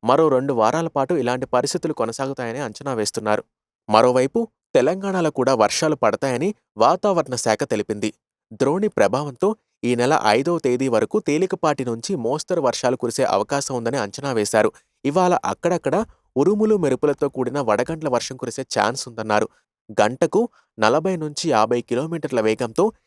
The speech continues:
ఈదురుగాలులు వీస్తుంటాయని అన్నారు. ద్రోణి ప్రభావంతో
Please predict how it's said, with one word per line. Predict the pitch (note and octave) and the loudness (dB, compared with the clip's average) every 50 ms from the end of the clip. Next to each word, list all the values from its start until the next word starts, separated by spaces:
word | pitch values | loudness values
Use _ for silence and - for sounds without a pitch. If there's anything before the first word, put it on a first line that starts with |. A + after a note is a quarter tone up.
| _ - - | _ -4 -2
ఈదురుగాలులు | C#3 F3+ F3+ A#3 G#3+ G3+ F#3 F3 E3+ E3+ E3 C3 | 0 0 2 2 2 2 4 2 2 2 0 -2
వీస్తుంటాయని | A#2+ C3 C3 - - C#3 B2 - B2 A#2 C#3+ | -2 -4 -6 -6 -8 -10 -6 -4 -4 -2 -2
అన్నారు. | D#3+ C3 G#2 G#2 G#2 G#2 - - _ _ _ - | -4 -4 -2 2 2 2 2 2 _ _ _ -14
ద్రోణి | G#2+ G2 A#2 A#2+ C3+ F3+ G3 G3+ | -8 -4 -2 0 0 0 -2 -2
ప్రభావంతో | - - A2 G2+ A2+ C3 D3+ D3 B2+ - - F#3+ A3 | 2 2 2 2 2 0 -2 -2 -4 -2 0 0 0